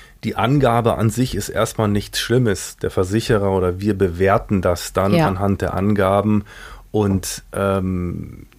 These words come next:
Speaker 1: trotz Angaben kann es ja sein, dass der Vertrag zu normalen Bedingungen angenommen werden kann und,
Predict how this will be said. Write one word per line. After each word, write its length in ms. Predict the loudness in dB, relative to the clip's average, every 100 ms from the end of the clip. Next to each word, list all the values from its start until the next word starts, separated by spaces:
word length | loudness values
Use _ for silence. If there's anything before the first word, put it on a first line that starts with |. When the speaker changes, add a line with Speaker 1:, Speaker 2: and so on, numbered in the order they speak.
| -20 -20 -16
Speaker 1:
trotz 320 | -4 0 0 -2
Angaben 480 | 0 2 4 4
kann 180 | 2 0
es 140 | 0 2
ja 120 | 2
sein, 280 | 4 4 2
dass 160 | 2
der 100 | 0
Vertrag 640 | 2 0 0 2 2 2 -2
zu 140 | 0
normalen 500 | 2 4 4 4 4
Bedingungen 840 | 2 2 2 4 4 4 4 2 0
angenommen 600 | 0 0 2 4 4 4
werden 300 | 4 2 0
kann 300 | 0 0 0
und, 300 | 0 -2